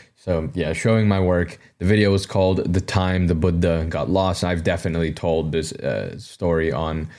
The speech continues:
the podcast before. I don't remember which episode, but it has indeed happened. Uh, some people can hear this story and think, "Wow,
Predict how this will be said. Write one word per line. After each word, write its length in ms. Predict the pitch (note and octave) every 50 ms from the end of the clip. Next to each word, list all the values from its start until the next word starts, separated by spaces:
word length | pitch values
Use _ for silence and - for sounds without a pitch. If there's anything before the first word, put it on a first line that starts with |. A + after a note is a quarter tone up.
| - _ -
the 80 | F2+
podcast 640 | E2 F2+ F#2+ F2 F2 E2 E2 - F2 E2 E2 - -
before. 340 | E2+ E2 - - D#2+ C#2 C2+
I 80 | D#2+
don't 200 | E2+ F2+ F2+ F2
remember 280 | F2 F2 E2+ E2+ E2+ D#2+
which 200 | E2+ E2+ E2 F#2
episode, 580 | G#2 A#2+ A2 A2 - - G#2+ G2 F2+ E2+ E2 - - - _ _ -
but 100 | F2+ F2
it 60 | E2+
has 400 | F2 F#2+ F2+ F2+ F2 E2+ E2 -
indeed 560 | - D#2+ D#2 D#2 C#2+ D#2 C2+ A#1+ A#1+ - F#2 - - - - _ _ _ _
happened. 420 | - F2+ E2+ - E2 D2+ - F2 - _ _ _ _ _ _ -
Uh, 100 | G2 F#2+
some 260 | F2+ - - A#2+ A#2+ A2+
people 320 | B2+ A#2+ G#2 C3+ C3+ C3+
can 180 | C3+ B2 G2+ G2
hear 320 | G2+ G2 G2 G2 G2 G2
this 180 | F2 G2 F#2+ -
story 460 | - - F#2 F#2+ F#2+ G2+ G#2 A2 F#2
and 180 | E2+ F2 E2
think, 220 | - F2+ F2+ E2+ E2+
"Wow, 460 | - D#2+ F2 F2 E2+ D#2 D#2 D#2